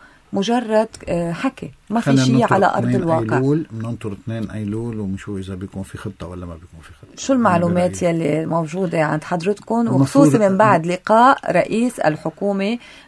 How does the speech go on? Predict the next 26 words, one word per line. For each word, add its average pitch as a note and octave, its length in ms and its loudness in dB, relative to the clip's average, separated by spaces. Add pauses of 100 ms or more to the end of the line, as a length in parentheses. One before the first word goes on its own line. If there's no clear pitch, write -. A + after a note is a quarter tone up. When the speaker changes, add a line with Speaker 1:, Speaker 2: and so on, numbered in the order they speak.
(100)
Speaker 1:
ضمن G#3+ 280 0
الوف-، E3 420 0
وفد F#3+ 240 0
تكتل E3+ 440 -6
الجمهورية E3+ 580 -4
القوية E3 640 0
Speaker 2:
الخطة D#3 100 4
Speaker 1:
اللي D#3 100 4
زاروا؟ E3+ 200 2
Speaker 2:
حتكون D3+ 260 4
موجودة B2 440 0
حسب B2 300 -8
برنامجها A#2 560 0
وحتسلم A2+ 720 -2
من G#2+ 160 -6
قبل A2+ 220 -6
قيادة A2+ 360 -8
الجيش A#2 480 -8 (720)
للحكومة. G2+ 600 -6 (420)
بالعكس، B2+ 320 -2
ما C3+ 100 4
في C3+ 260 -2
أي B2+ 440 0
مؤشرات A#2+ 600 -6
لتأخير A2 520 -8
معين F#2 380 -8